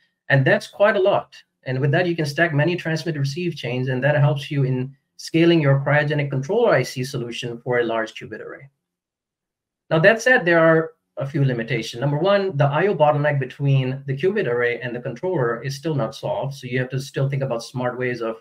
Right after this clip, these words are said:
interfacing, developing this interface. And that would involve either doing some advanced packaging, bumping, or multiplexing.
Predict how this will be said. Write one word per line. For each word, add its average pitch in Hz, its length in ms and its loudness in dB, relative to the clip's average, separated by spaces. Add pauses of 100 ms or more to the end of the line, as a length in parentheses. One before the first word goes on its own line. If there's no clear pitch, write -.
interfacing, 120 760 -6
developing 120 420 -4
this 156 180 -4
interface. 110 540 -10 (480)
And 151 80 -4
that 156 100 8
would 165 140 6
involve 139 400 6
either 143 140 6
doing 131 240 4
some 123 160 -4
advanced 113 400 -4
packaging, 131 600 -4 (180)
bumping, 127 480 0
or 123 300 -2
multiplexing. - 680 -12